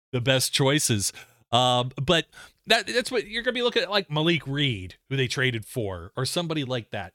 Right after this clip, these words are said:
And a lot of people are gonna be talking edge depth, but you're not gonna go out there. I still think Bud Dupree is going to be a pretty big, he's gonna be a big fish.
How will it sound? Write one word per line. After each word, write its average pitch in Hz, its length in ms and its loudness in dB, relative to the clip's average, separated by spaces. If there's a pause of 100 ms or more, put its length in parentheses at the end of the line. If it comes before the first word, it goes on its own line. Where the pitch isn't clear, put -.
(100)
And 127 280 -2
a 120 40 -4
lot 160 160 2
of 143 80 -6
people 160 180 -2
are 156 60 0
gonna 143 60 -4
be 135 40 -2
talking 131 320 -2
edge 135 260 -6
depth, 127 220 -6
but - 140 -10
you're 180 80 -10
not 226 120 -4
gonna 170 120 -4
go 139 160 0
out 139 160 2
there. 135 100 4
I 190 100 4
still 311 220 -4
think 208 220 -4
Bud 160 160 -2
Dupree 117 500 -4 (380)
is 131 120 -2
going 143 220 0
to 131 80 -4
be 135 160 2
a 113 60 0
pretty 147 500 -4
big, 127 440 0 (520)
he's 185 160 -2
gonna 339 80 4
be 254 60 4
a 185 40 4
big 151 200 0
fish. - 580 0